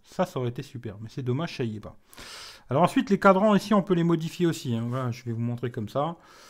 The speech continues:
Les cadrans, on peut les modifier. Alors, euh, il suffit d'aller dans les réglages, hein.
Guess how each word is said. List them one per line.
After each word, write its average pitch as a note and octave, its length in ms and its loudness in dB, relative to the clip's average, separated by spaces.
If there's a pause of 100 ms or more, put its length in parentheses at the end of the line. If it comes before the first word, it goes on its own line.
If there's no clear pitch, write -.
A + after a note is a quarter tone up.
(320)
Les D#3 100 -4
cadrans, G3+ 320 6
on F#3+ 60 4
peut G#3 340 4
les G3 120 6
modifier. F3 600 2
Alors, A2 360 -4
euh, G#2+ 520 -8
il A2 60 -12
suffit B2+ 300 -14
d'aller A#2+ 260 -4
dans D#3 140 -6
les D#3 100 -4
réglages, B2 460 -4
hein. C3 100 -8